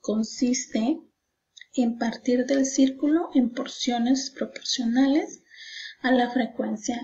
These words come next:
relativa. Eh, entiéndase como porción de la parte del círculo que representa a cada una, a cada valor que toma la, la variable, ¿no?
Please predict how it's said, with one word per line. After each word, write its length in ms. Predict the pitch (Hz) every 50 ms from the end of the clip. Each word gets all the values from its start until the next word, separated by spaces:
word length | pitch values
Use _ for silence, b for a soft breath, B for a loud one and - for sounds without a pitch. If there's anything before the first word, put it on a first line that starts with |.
| - - - -
relativa. 720 | 214 208 208 202 202 202 - - 214 190 202 202 247 - _ _ _ _ _ - - _ _ _ _ _ - _ _ _ B B B B B B B B B B _ _
Eh, 300 | 254 226 226 247 294 277
entiéndase 640 | 254 254 254 262 262 269 294 294 285 - 311 -
como 300 | - 294 262 254 240 226
porción 460 | - - 247 214 - - - 262 262 233
de 100 | 254 262
la 180 | 247 240 240
parte 280 | - 226 226 - - 240
del 100 | 226 226
círculo 420 | - - 220 - - 233 233 220
que 100 | - 220
representa 600 | - 202 185 - - - - 220 220 220 - 226
a 80 | 220 -
cada 340 | - - 220 220 226 - 110
una, 540 | 107 107 107 107 110 123 302 330 - - _ _ _ _ _ _ _ _ _ _ _ _ _ _ B B B B B B B B B
a 160 | - 233 -
cada 280 | - 247 233 240 240 247
valor 260 | 233 226 214 214 214
que 100 | - 233
toma 320 | 226 - 202 196 196 196 202
la, 300 | 202 196 196 196 202 - - _ _ _ _ _ _ _ _ _ _ _ _ _ _ _ _ _ _ _ _
la 200 | 233 226 233 226
variable, 480 | 220 208 196 208 196 196 - - B B B B _ _ _ _ -
¿no? 320 | 247 285 330 - -